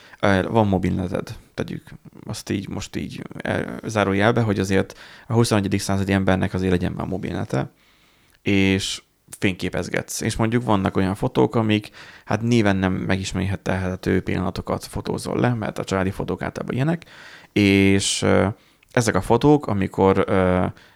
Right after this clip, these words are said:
ö, menet közben akár mobilneten is vagy, a videók ugye az már határeset, az beállítás kérdése, de ezek azonnal felmennek felhőbe, ha ezt beállítod. Ezt úgy tudod beállítani, a, a, mondjuk, ha az iPhone, ö, ö, féle telefonod van,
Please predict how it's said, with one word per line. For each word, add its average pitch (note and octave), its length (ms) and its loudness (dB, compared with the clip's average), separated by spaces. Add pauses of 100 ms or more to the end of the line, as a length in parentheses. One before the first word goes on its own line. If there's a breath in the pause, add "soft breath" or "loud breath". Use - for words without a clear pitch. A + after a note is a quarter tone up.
ö, - 100 0 (160)
menet A2 260 2
közben G2 220 -2
akár F#2+ 180 0
mobilneten G2 460 2
is F#2 120 -6
vagy, G#2+ 180 2
a A2 40 4
videók B2 380 2
ugye G2+ 220 2
az G2 120 4
már G2 300 0
határeset, A2 520 -2
az G2 80 -6
beállítás F#2+ 440 -4
kérdése, C#3+ 580 2 (300 loud breath)
de A2+ 160 0
ezek A#2 500 2
azonnal F#2+ 360 0
felmennek F#2 440 -2
felhőbe, F#2 680 -2
ha - 120 -2
ezt F#2+ 180 0
beállítod. - 600 -2 (280 loud breath)
Ezt A#2 140 -2
úgy D#3 80 6
tudod G#2 180 0
beállítani, G2+ 400 0
a, F#2 180 -2 (180)
a, F#2+ 380 -4
mondjuk, G2 340 -4
ha - 280 -2 (500 soft breath)
az G#2 140 -2
iPhone, G2 580 0
ö, F2+ 400 2 (340)
ö, G2+ 180 -4 (140)
féle F#2 440 -2
telefonod - 500 -6
van, C3+ 300 2